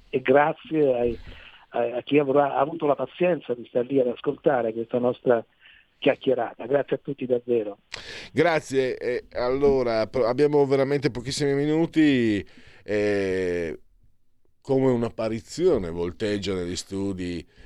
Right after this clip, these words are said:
Speaker 2: di Radio Libertà, Marica, mamma mia. Eh, qui si sconvolge, eh, davvero,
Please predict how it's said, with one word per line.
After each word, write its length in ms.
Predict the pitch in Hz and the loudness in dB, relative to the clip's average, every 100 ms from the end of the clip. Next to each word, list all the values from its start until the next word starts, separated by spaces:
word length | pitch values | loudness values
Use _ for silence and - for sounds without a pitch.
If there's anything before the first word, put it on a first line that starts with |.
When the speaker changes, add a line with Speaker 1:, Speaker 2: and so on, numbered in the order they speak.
| - | -12
Speaker 2:
di 220 | 87 92 | -6 -2
Radio 240 | 110 107 | 0 -2
Libertà, 540 | 101 95 98 - 107 95 _ | -2 -4 -6 -6 -8 -8 _
Marica, 880 | 92 95 90 87 85 - - - - - - _ - | -14 -10 -10 -10 -14 -18 -14 -14 -14 -20 -20 _ -14
mamma 340 | 95 85 80 | -10 -10 -12
mia. 340 | 78 78 - - - - _ _ | -8 -6 -6 -10 -20 -20 _ _
Eh, 640 | 85 90 90 92 90 73 85 - - | -6 -4 -4 -4 -6 -10 -16 -20 -8
qui 320 | - 196 190 - _ | 0 2 0 -8 _
si 200 | - 123 | -8 -4
sconvolge, 1300 | - 123 123 160 147 120 117 104 95 78 92 90 | -2 -2 2 2 2 0 0 0 -2 -4 -4 -6
eh, 40 | 92 | -6
davvero, 880 | 98 107 107 143 156 143 113 92 | -6 -6 -2 2 4 4 2 -2